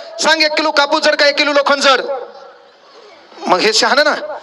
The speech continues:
हे खाली कमरावर हात देऊन उभं राहायचं आणि महाराजाला म्हणायचं, "एक किलो लोखंड जड." महाराज म्हणले, "स्टेजवर ये." त्याला स्टेजवर आल्यावर डबल विचारलं, "एक किलो कापूस जड का एक किलो लोखंड जड?" ते म्हणले, "एक किलो लोखंड जड." महाराज म्हणले, "गध्या, तुला अक्कल आहे का?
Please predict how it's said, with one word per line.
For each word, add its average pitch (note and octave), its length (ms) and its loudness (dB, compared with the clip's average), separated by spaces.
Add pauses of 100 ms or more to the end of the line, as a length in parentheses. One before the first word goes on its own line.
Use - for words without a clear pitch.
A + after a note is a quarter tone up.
(140)
हे A3 60 -4
खाली C4 260 2
कमरावर C#4 400 2
हात B3+ 120 2
देऊन C#4+ 180 0
उभं C4 140 2
राहायचं B3+ 220 0
आणि B3 80 0
महाराजाला A#3+ 260 2
म्हणायचं, A#3 280 2
"एक A#3 220 -2
किलो A#3 160 0
लोखंड G#3+ 300 -2
जड." D3+ 120 -2 (460)
महाराज A3+ 220 2
म्हणले, B3 180 0
"स्टेजवर B3+ 360 0
ये." C#4+ 140 -2 (760)
त्याला A3 140 0
स्टेजवर B3+ 320 0
आल्यावर C4 220 2
डबल B3+ 160 0
विचारलं, C4 300 0
"एक B3+ 160 -2
किलो C4 200 -2
कापूस B3+ 360 0
जड B3 160 -2
का C4+ 120 2
एक B3+ 100 -2
किलो C4+ 180 -2
लोखंड A#3+ 280 -2
जड?" F#3+ 140 -2 (840)
ते G#3 40 0
म्हणले, B3 200 2
"एक B3 80 0
किलो B3+ 220 -2
लोखंड B3 260 0
जड." A3+ 180 -2 (320)
महाराज B3+ 260 4
म्हणले, C4 180 0
"गध्या, G#3+ 380 0
तुला B3+ 200 0
अक्कल A3 220 2
आहे C4 100 0
का? G#3 120 2